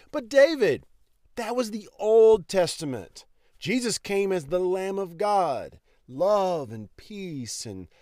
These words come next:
he came with a new covenant, and things are new now, and it's not like that anymore. He calmed the angry God down. Now we got Jesus in the mix, and he's calmed everything down."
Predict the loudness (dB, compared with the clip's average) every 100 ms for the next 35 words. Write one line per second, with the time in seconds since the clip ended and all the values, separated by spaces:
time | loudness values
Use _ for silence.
0 | _ _ -14 -8 -4 -2 -2 -2 -4 -4
1 | -4 -4 -4 -6 -4 -4 -4 -8 -10 -10
2 | -6 -6 -4 -4 -4 -6 -4 -4 -2 -2
3 | -2 -4 -6 -8 -8 -6 -4 -4 -2 -2
4 | -2 -2 -4 -4 -4 -4 -6 -8 -4 0
5 | 2 0 -2 -4 -4 -6 -18 -6 -2 0
6 | 0 2 2 4 4 2 0 0 0 0
7 | 0 -4 -6 -4 -2 0 0 -2 -4 -6
8 | -4 -6 -6 -6 -4 -4 -6 -8 -12 -8
9 | -6 -6 -8 _ _ -4 0 2 2 2
10 | 0 0 0 2 2 0